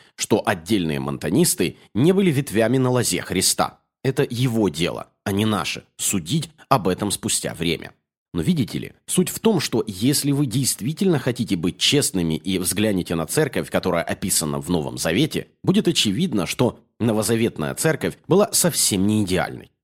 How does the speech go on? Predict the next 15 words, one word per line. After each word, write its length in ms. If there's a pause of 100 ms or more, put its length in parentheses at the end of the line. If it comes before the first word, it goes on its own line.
(320)
Во 160
втором 280
веке 340 (100)
христиане 520
не 120
пытались 520
изменить 500
этого. 460 (200)
Они 280
закрывали 500
глаза 380
на 160
существование 760
некоторых 500
действительно 720